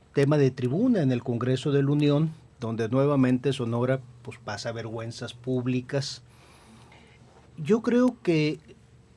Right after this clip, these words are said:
más allá de la capacidad del Estado de seguir esta investigación y darle curso, yo creo que es importante que la P G R traiga el caso,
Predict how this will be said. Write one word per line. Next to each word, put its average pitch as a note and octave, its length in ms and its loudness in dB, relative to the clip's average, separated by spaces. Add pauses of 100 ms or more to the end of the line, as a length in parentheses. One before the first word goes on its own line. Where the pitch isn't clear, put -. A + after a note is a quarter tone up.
(140)
más F3 340 2
allá E3+ 320 2
de F3+ 120 4
la C#3+ 120 0
capacidad B2+ 600 0
del C#3+ 180 2
Estado B2+ 640 2 (540)
de A#2 460 -4 (160)
seguir D#3 540 -2
esta D3 240 0
investigación B2 880 0
y A#2+ 80 0
darle C3 320 0
curso, C3+ 580 -2 (1120)
yo F3 180 4
creo G3+ 280 4
que D#3 100 0
es C#3+ 100 -2
importante C#3+ 920 0
que B2+ 140 -6
la A#2+ 120 -4
P C#3 220 -2
G C3+ 240 2
R C3 240 -2
traiga B2 320 -4
el A#2+ 120 -4
caso, B2+ 480 -2